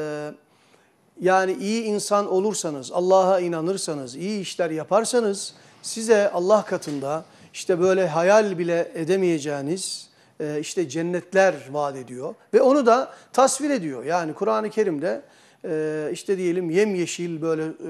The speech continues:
uçsuz, uçsuz bucaksız, e, bahçeler, o bahçelerde, e, işte insanın tahayyül etmediği kadar güzel saraylar ve o saraylarda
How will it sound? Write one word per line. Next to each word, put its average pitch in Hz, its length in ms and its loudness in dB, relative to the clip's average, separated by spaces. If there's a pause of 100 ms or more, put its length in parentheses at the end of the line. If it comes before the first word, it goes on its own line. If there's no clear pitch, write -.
(380)
uçsuz, 185 540 -6 (100)
uçsuz 180 440 -8
bucaksız, 170 640 -8 (380)
e, 151 240 -6
bahçeler, 175 720 -2 (280)
o 185 160 2
bahçelerde, 175 840 2
e, 170 60 0 (800)
işte - 220 -6
insanın 190 400 -2
tahayyül 190 480 -2
etmediği 165 640 -4
kadar 151 320 -6
güzel 143 360 -8
saraylar 156 760 -2 (300)
ve 202 60 0
o 220 100 4
saraylarda 196 840 4